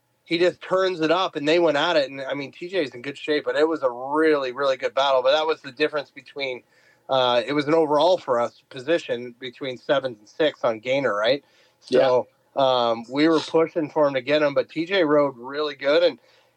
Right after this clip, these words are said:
Speaker 1: and, and Viney rode good too. I mean, he ate the roost, and that's something that we've been wanting him to do, right? Like,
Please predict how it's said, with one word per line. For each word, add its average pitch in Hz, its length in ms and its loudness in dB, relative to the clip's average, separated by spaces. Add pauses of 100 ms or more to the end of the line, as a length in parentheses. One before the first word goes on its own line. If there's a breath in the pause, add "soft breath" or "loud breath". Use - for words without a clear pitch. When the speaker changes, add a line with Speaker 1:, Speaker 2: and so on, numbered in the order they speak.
(260 soft breath)
Speaker 1:
and, 196 240 0
and 196 220 -2
Viney 233 280 2
rode 208 220 -4
good 196 200 -4
too. 220 220 -2
I 131 120 2
mean, 139 200 -8
he 156 200 -2
ate 170 220 0
the 180 100 -2
roost, 160 440 -8
and 143 80 -12
that's 156 220 -4
something 180 220 -2
that 165 180 -2
we've 143 280 -6
been 147 180 -10
wanting 151 360 -2
him 147 100 -12
to 123 100 -18
do, 147 280 -4
right? 113 340 -6
Like, 123 240 -6